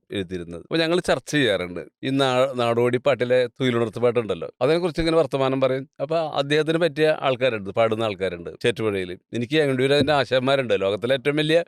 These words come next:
വേണമെങ്കിൽ തുയിലുണർത്ത് പാട്ടുകാരെന്ന് പറയാവുന്ന കൃഷ്ണകുട്ടി ആശാനും മലപ്പുറം പൊന്നു എന്നൊക്കെ പറഞ്ഞ ആദസ്തര വിദ്വാൻ, അവരുടെ കുടുംബം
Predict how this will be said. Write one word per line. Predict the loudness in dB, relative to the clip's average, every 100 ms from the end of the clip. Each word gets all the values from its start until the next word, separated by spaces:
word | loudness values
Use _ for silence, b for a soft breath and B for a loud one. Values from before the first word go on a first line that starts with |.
| _
വേണമെങ്കിൽ | -2 0 0
തുയിലുണർത്ത് | 2 2 0 0
പാട്ടുകാരെന്ന് | 0 2 0 2
പറയാവുന്ന | 2 2 2 -2 -4 -4
കൃഷ്ണകുട്ടി | -2 0 2
ആശാനും | 2 2 2 2
മലപ്പുറം | 0 0 0
പൊന്നു | 0 0
എന്നൊക്കെ | -2 -2
പറഞ്ഞ | -4 -4
ആദസ്തര | -4 -6 -6 -4
വിദ്വാൻ, | -4 -2 -2 -2
അവരുടെ | -2 -2
കുടുംബം | 0 0 2 0 0